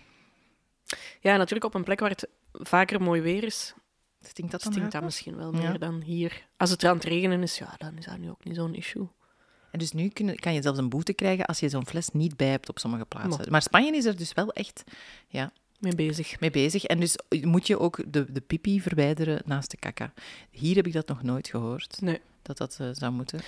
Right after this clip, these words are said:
Speaker 2: ben
Speaker 1: Maar
Speaker 2: al blij als ik
Speaker 1: zou jij
Speaker 2: kak
Speaker 1: het
Speaker 2: weg is.
Speaker 1: gênant vinden, stel, eh, je bent dan wel met kroket, die is pipi aan het doen tegen, weet ik veel, eh, het wiel van een auto of tegen een, een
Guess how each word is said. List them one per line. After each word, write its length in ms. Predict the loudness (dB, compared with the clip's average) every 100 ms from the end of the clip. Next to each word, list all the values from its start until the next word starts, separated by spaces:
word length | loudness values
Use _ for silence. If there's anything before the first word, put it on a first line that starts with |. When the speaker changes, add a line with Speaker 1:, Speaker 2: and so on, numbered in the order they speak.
| -10 6
Speaker 2:
ben 100 | 12
Speaker 1:
Maar 0 |
Speaker 2:
al 80 | 12
blij 140 | 12
als 80 | 6
ik 80 | 8
Speaker 1:
zou 140 | 8
jij 80 | 10
Speaker 2:
kak 100 | 6
Speaker 1:
het 80 | 4
Speaker 2:
weg 60 | 0
is. 0 | -2
Speaker 1:
gênant 60 |
vinden, 280 | -2 -2 -2 -4
stel, 480 | -6 -2 0 0 -4 _
eh, 200 | -10 -6
je 60 | -4
bent 160 | -4
dan 140 | -6 -6
wel 140 | -6
met 140 | -6 -6
kroket, 420 | -6 -4 -6 -8
die 180 | -8 -6
is 120 | -6 -10 _
pipi 220 | -6 -4
aan 60 |
het 100 | -4
doen 200 | -4 -6
tegen, 500 | -2 -2 0 -2 -4 -8 _ _ -20 -20 -20 -20 -20 _ _
weet 200 | 2 2
ik 80 |
veel, 360 | 0 4 4 2 _
eh, 400 | -2 0 2 0 -2
het 200 | -6 -4
wiel 200 | 2 2
van 140 | 4
een 120 | 0 2
auto 380 | 2 4 2
of 200 | 0 -2
tegen 360 | -2 0 0 0
een, 320 | -2 -2 -4 -8
een 440 | -4 -2 -2 -4